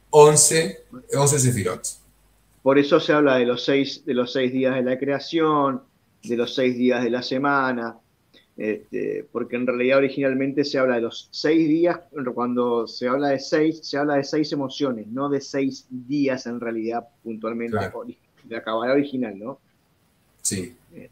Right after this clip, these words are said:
Speaker 2: porque por eso el seis es muy importante, eh, y aparece también en, en estos grupos, ¿no? El seis repetido muchas
Speaker 1: Para
Speaker 2: veces.
Speaker 1: eso el seis es repetido, el treinta y tres, el trece, el treinta y tres está repetido muchas veces.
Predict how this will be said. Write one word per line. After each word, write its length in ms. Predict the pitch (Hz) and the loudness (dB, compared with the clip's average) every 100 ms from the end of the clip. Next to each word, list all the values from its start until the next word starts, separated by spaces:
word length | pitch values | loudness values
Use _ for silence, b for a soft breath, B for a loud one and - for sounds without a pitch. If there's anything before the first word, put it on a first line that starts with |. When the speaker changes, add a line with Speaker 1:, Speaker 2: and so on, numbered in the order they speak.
| _ | _
Speaker 2:
porque 180 | - 107 | -16 -12
por 160 | - 120 | -2 0
eso 160 | 127 | 2
el 100 | 131 | -2
seis 440 | - 151 131 120 - | 2 2 2 0 -8
es 80 | 123 | -8
muy 160 | 120 | -4
importante, 680 | 120 117 117 120 117 123 127 - _ _ _ - | -4 -4 -4 -6 -4 -4 -6 -10 _ _ _ -20
eh, 380 | - - - - _ _ - | -18 -18 -20 -20 _ _ -10
y 60 | |
aparece 440 | 110 110 110 120 113 | -10 -4 -2 -2 -4
también 440 | 107 110 110 110 _ - | -6 -6 -8 -12 _ -20
en, 240 | 98 101 - | -18 -18 -18
en 100 | 104 | -16
estos 220 | 107 104 | -14 -10
grupos, 320 | 117 120 95 | -8 -8 -12
¿no? 140 | 104 123 | -12 -12
El 120 | 104 | -12
seis 400 | 101 98 98 - _ - | -12 -12 -12 -20 _ -20
repetido 480 | 104 98 107 101 92 | -20 -16 -14 -14 -14
muchas 160 | 104 - | -12 -6
Speaker 1:
Para 180 | 98 | -4
Speaker 2:
veces. 180 | 98 - | 0 0
Speaker 1:
eso 140 | 113 110 | 0 0
el 120 | 107 | -2
seis 280 | - 110 - | 2 2 2
es 100 | 107 | -2
repetido, 460 | 104 107 120 160 151 | -2 -2 0 2 2
el 140 | 107 | 2
treinta 240 | 113 110 104 | 0 0 -2
y 40 | |
tres, 200 | 104 107 | 0 0
el 120 | 104 | 0
trece, 300 | 110 123 123 | 2 2 2
el 60 | 107 | -2
treinta 200 | 104 98 | -4 -6
y 40 | |
tres 200 | 101 117 | -4 -4
está 160 | 120 104 | -4 -6
repetido 400 | 95 95 98 92 | -8 -8 -8 -10
muchas 260 | 95 95 98 | -10 -12 -8
veces. 420 | 104 - - | -6 -8 -12